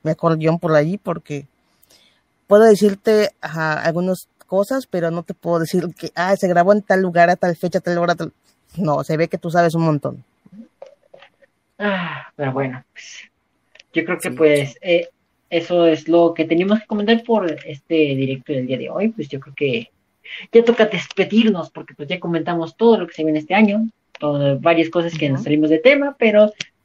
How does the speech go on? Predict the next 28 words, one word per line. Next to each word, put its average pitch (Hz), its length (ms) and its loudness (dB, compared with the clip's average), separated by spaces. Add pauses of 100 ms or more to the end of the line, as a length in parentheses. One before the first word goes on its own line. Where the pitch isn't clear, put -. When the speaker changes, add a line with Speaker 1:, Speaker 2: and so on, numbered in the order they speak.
Speaker 2:
yo 220 80 -6
creo 233 160 2
que 190 240 0
lo 160 240 4
más 190 240 0
importante 240 600 0
que, - 500 -8 (100)
que 139 100 -20
se 151 160 -4
viene, 202 460 4
que 135 180 0
son 139 160 -10
las 139 140 -8
series 143 180 -6
más 139 220 -6
grandes, 185 500 -2
las, 131 380 -2 (600)
las 151 200 -6
poco 165 320 0
conocidas 180 800 0
y 135 140 -6
demás, 175 440 0
ya 143 200 -2
las 143 200 -4
comentamos 143 480 -6
en 139 140 -6
su 151 80 -6
mayoría. 202 560 2